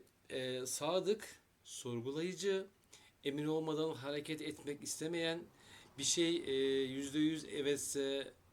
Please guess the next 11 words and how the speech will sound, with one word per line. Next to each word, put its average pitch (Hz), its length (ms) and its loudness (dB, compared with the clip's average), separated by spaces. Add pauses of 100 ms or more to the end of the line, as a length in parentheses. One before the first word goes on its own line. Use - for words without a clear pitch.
(340)
evet, 135 380 0
yüzde 127 280 -4
yüz 135 300 0
hayırsa 127 680 -2
hayır, 131 680 -2
yüzde 123 360 -6
seksen, 139 400 -2
yüzde 135 340 -2
yetmiş 135 400 -2
evetler, 135 440 -2
hayırlar. 131 680 -4